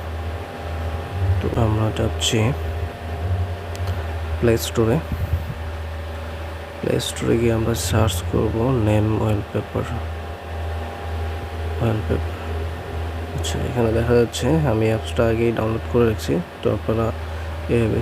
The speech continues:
সার্চ করে আপনারা সেটা ডাউনলোড করে নেবেন। তারপর হচ্ছে এটা ইনস্টল করে নেওয়ার পরে ওপেন করতে হবে। তো এখানে দেখা যাচ্ছে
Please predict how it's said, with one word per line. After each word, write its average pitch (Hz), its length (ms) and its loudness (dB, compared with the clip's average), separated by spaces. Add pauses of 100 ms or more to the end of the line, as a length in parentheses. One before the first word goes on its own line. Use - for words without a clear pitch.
(100)
সার্চ 113 220 2 (100)
করে 117 140 6 (100)
আপনারা 117 260 0 (240)
সেটা - 260 -4
ডাউনলোড 110 340 2
করে 117 180 6
নেবেন। 143 200 4 (1300)
তারপর 120 420 2
হচ্ছে - 220 -2 (100)
এটা 131 160 4 (140)
ইনস্টল 113 360 0
করে 117 220 6
নেওয়ার 113 300 4
পরে 120 160 4 (600)
ওপেন 117 260 2
করতে 107 280 -4
হবে। 101 180 0 (2250)
তো - 60 -4 (100)
এখানে 123 240 4
দেখা 123 200 4
যাচ্ছে - 260 0